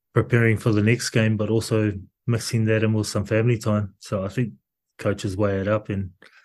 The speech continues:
would you have a party or would you rather go spend some time with the family? But the players love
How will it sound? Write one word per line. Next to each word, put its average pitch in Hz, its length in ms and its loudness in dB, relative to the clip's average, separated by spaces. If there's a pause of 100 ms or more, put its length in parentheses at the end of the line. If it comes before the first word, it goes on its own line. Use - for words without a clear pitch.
(220)
would 104 160 -2
you 104 140 0
have 107 100 2
a 98 80 -2
party 113 340 2
or 113 60 2
would 107 180 -2
you 107 200 -4
rather 104 440 0 (160)
go 110 120 -2
spend 113 260 0
some 104 160 -4
time 107 220 0
with 104 80 -4
the 107 80 -14
family? 110 440 -2 (140)
But 113 140 2
the - 60 -2
players 135 420 4
love 113 220 2